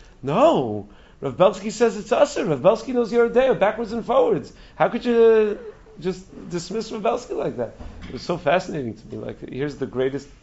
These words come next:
Baki I know, and he's telling me, like,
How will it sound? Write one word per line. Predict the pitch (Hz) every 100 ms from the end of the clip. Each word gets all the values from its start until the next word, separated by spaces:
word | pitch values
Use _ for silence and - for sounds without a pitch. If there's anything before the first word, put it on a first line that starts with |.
| -
Baki | 139 139 123
I | - 127
know, | 123 151 120 123 - - - -
and | 127
he's | 127 123
telling | 143 139 143
me, | 147
like, | 143 135